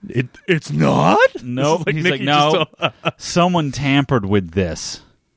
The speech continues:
Speaker 1: Are you saying sabotage, MacGyver?
Speaker 2: No. Someone tampered with this. <laughs> Yes, he
Speaker 1: So,
Speaker 2: is.
Speaker 1: so you're <laughs>
Speaker 2: Yes, he is saying sabotage.
Speaker 1: So,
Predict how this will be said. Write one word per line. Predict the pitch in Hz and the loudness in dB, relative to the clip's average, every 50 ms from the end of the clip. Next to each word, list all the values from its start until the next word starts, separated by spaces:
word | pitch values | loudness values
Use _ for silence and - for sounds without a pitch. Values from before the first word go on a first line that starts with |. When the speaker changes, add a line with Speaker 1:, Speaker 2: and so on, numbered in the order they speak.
| - - - | -10 -4 -4
Speaker 1:
Are | 143 | 0
you | - 165 233 | 4 4 4
saying | - - 240 170 156 | 4 4 2 0 0
sabotage, | 143 - - 127 120 127 170 - - 220 240 269 233 | -2 -4 -4 -2 -2 0 0 0 0 0 0 2 2
MacGyver? | 277 269 - 339 311 339 254 311 339 339 - - | 0 2 2 2 2 2 2 4 2 2 2 2
Speaker 2:
No. | 131 147 160 175 190 170 139 110 92 82 - _ _ _ _ _ _ | 2 2 4 4 4 4 2 2 -2 -4 -10 _ _ _ _ _ _
Someone | _ - - - 170 160 165 165 165 170 170 156 | _ -12 -4 0 0 2 2 2 2 0 0 -2
tampered | - - 151 139 143 131 - 127 110 98 | -4 -2 0 0 0 0 0 0 0 0
with | 95 104 92 - | 0 -2 -2 -2
this. | - - | -6 -10
<laughs> | - - - _ _ - - - - - - - - - | -10 -14 -20 _ _ -20 -20 -20 -20 -20 -20 -20 -10 -4
Yes, | 135 139 135 113 107 - | 0 0 2 0 0 -2
he | - 123 | -2 -2
Speaker 1:
So, | - | -2
Speaker 2:
is. | - - 110 107 175 | -2 -4 -6 -4 0
Speaker 1:
so | 175 202 | 0 2
you're | 185 165 139 - - 311 254 - - 269 - | 2 0 0 -2 -2 0 0 0 2 0 -2
<laughs> | - - 269 - 220 214 202 151 104 | -2 -4 -10 -10 -10 -14 -18 -10 -4
Speaker 2:
Yes, | 123 135 147 151 147 - | 0 0 2 0 0 -2
he | 180 156 139 | 0 0 0
is | 131 127 - | 0 0 -2
saying | - 139 127 113 110 110 | -2 -2 0 0 0 0
sabotage. | 101 - 120 101 98 90 92 - 110 95 85 82 76 76 85 90 - - | 0 0 0 0 0 0 -2 0 0 0 0 -2 -4 -6 -8 -10 -14 -16
Speaker 1:
So, | - - - 190 160 151 151 147 147 - | -16 -6 -2 2 2 4 4 4 2 0